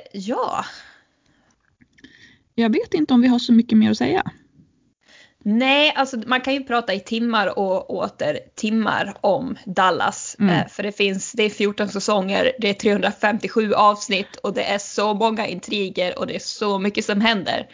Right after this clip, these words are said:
Speaker 1: Eh, men jag tycker att det egentligen räcker med att prata lite så här allmänt kring serien. Och vi vill ju som sagt inte gå in och förstöra,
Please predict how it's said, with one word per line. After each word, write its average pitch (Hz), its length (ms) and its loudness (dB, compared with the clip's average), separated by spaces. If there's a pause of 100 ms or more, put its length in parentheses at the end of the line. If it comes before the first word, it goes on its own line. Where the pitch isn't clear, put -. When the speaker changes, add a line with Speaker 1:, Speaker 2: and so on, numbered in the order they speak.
(540)
Speaker 1:
Eh, 196 360 6 (140)
men 220 340 0
jag 233 220 0
tycker 277 260 -6
att 262 120 -6
det 226 60 0
egentligen 214 500 0
räcker 240 420 -2
med 202 140 -6
att 180 100 -4
prata 208 280 -2
lite 359 220 -6
så - 100 -6
här 185 260 -2 (120)
allmänt 190 500 -2 (160)
kring 180 320 -6
serien. 165 640 -4 (160)
Och 196 260 0 (320)
vi 247 140 4
vill 302 180 2
ju 262 80 2
som 226 140 -4
sagt 214 240 0
inte 190 200 -4
gå 277 120 -2
in 233 180 0
och 202 60 -4
förstöra, 208 840 0